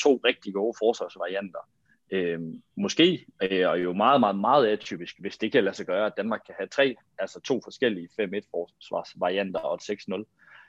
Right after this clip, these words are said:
Øh, men jeg synes, at det er spændende sådan at følge med i, øh, om hvilken vej det der fem et, det sådan skal, øh, og hvor meget vi tør at bruge det, og hvor meget energi man fortsat vil bruge på det. Øh, fordi Henrik Toft er jo heller ikke den yngste af,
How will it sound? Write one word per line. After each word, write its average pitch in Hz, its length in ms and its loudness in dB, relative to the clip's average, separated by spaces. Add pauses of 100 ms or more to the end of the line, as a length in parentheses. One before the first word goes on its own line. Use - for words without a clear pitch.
(140)
Øh, 90 200 -2
men 85 120 -4
jeg 82 60 -4
synes, 151 240 4
at 131 120 4
det 76 60 -4
er - 40 -4
spændende 123 420 2
sådan 87 180 -6
at - 100 -8
følge 92 140 -4
med 117 200 6
i, 95 180 2
øh, 80 260 -2 (120)
om 92 300 -2 (920)
hvilken 117 300 4
vej 120 200 8
det 95 140 0
der 95 100 0
fem 107 240 -2
et, 104 140 -2
det 101 120 -4
sådan 101 160 -2
skal, 117 460 4
øh, 80 200 -2
og 85 60 0
hvor 90 100 0
meget 95 360 4
vi 95 60 -4
tør 104 200 2
at 90 80 0
bruge 117 260 0
det, 107 140 4
og 92 100 4
hvor 95 100 0
meget 104 280 4
energi 110 440 -2
man 101 200 -8
fortsat 131 340 4 (100)
vil 90 180 -14
bruge 127 280 0
på 127 100 4
det. 101 120 -2 (500)
Øh, 78 340 -2 (100)
fordi - 240 -6
Henrik 90 260 -2
Toft 120 260 2
er - 40 0
jo 90 100 2
heller 110 160 2
ikke 110 140 2
den 98 120 -2
yngste 117 400 2
af, 78 460 -2